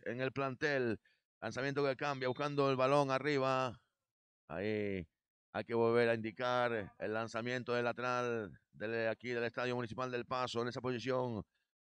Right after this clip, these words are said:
junto al banderín de córner más, eh, alejado como unos diez metros de él, sacando ya el, el campo propio el conjunto de Laguna, Sergi, para José, para el capitán, aguanta José, mete el balón por dentro, la controla ya rápidamente, viene con todo Salva, la recupera aquí en Diago, recibe incorporado, balón para Morete, la controla Morete,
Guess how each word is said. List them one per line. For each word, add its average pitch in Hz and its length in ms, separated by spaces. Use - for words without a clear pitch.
junto 123 260
al 123 60
banderín 127 520
de 123 120
córner 131 280
más, 123 240
eh, 123 60
alejado 120 520
como 127 140
unos 120 120
diez 123 160
metros 123 360
de 127 200
él, 113 360
sacando 127 320
ya 131 80
el, 127 180
el 123 400
campo 127 240
propio 127 240
el 120 60
conjunto 127 320
de 127 80
Laguna, 127 380
Sergi, 113 520
para 107 200
José, 131 280
para 127 140
el 120 40
capitán, 123 360
aguanta 131 420
José, 131 280
mete 127 140
el 131 60
balón 135 180
por 127 160
dentro, 127 280
la 120 100
controla 127 340
ya 127 300
rápidamente, 131 680
viene 127 460
con 120 240
todo 135 260
Salva, 127 360
la 123 80
recupera 127 420
aquí 139 160
en 131 100
Diago, 127 540
recibe 127 240
incorporado, 127 520
balón 135 180
para 135 160
Morete, 127 340
la 120 120
controla 131 300
Morete, 127 520